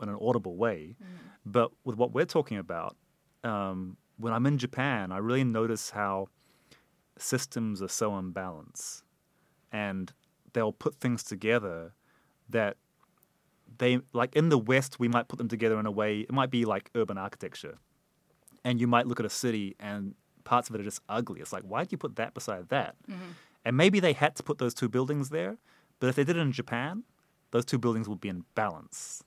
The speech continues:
Speaker 1: Like, there's a yin-yang thing for real.
Speaker 2: Yeah.
Speaker 1: And, um, I think that plays into how I treat the creative process with technology. And then the,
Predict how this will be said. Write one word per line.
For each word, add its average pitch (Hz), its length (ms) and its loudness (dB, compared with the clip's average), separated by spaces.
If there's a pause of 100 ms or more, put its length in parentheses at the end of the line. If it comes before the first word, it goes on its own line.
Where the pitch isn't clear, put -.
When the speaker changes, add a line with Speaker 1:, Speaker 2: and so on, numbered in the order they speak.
(200)
Speaker 1:
Like, 104 160 -2
there's 107 120 -2
a 101 80 -4
yin-yang 110 540 -4
thing 90 360 -10
for - 180 -10
real. 95 440 -2 (140)
Speaker 2:
Yeah. 170 160 -12 (480)
Speaker 1:
And, 113 240 2
um, 104 320 0 (140)
I 113 60 2
think 151 220 -2
that 117 220 2
plays 117 240 2
into 104 420 -2
how 104 300 0
I 95 400 -4
treat 101 320 -6 (580)
the 120 80 -4
creative 110 300 2
process 104 320 -2
with 98 100 -10
technology. 101 600 -6 (1000)
And 107 160 -4
then 104 180 -2
the, 101 360 0